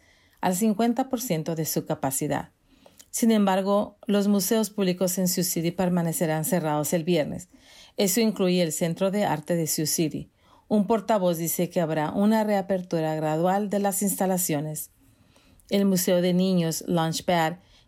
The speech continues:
emitió un comunicado después de escuchar el desarrollo de hoy. Dice que las instalaciones se compromete a proporcionar un lugar seguro para jugar. "Esperamos anunciar una fecha de apertura,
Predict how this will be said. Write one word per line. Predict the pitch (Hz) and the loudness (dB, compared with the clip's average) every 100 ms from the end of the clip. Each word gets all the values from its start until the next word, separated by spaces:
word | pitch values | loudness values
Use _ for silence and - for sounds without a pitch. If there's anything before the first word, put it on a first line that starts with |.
| - | -2
emitió | 214 208 208 240 247 | 2 2 2 2 2
un | 254 | 2
comunicado | 262 262 247 233 170 170 | 2 4 2 2 0 2
después | 170 160 - 165 | 0 0 -2 -2
de | 175 | 0
escuchar | 175 180 180 160 | -2 -4 -2 0
el | 160 | 0
desarrollo | 170 175 190 156 143 151 | 0 0 0 0 0 0
de | 151 | 2
hoy. | 151 165 - _ _ _ _ - | 2 0 -4 _ _ _ _ -6
Dice | 185 190 180 190 | 0 2 2 -2
que | 190 | 0
las | 165 185 | 0 0
instalaciones | 175 180 170 - 170 170 | -2 0 0 0 0 0
se | 190 180 | -2 0
compromete | 180 165 165 165 180 190 | -2 0 -2 0 0 -2
a | 185 | 0
proporcionar | 196 185 180 180 170 147 - - _ _ | -2 0 -2 0 0 -2 -4 -12 _ _
un | - 233 | 0 2
lugar | 247 214 | 4 2
seguro | 180 175 165 208 220 | 0 -2 0 0 0
para | 208 196 | 0 0
jugar. | 190 165 135 151 - _ _ _ | 0 0 0 -2 -12 _ _ _
"Esperamos | - 175 190 170 160 165 | -4 -2 0 0 0 -2
anunciar | 185 180 180 170 151 | 0 2 2 0 -2
una | - 202 165 | 0 0 0
fecha | - 151 165 160 | -2 -4 -4 -2
de | 160 | 0
apertura, | 151 165 160 - 180 151 | 0 -2 -4 -2 0 0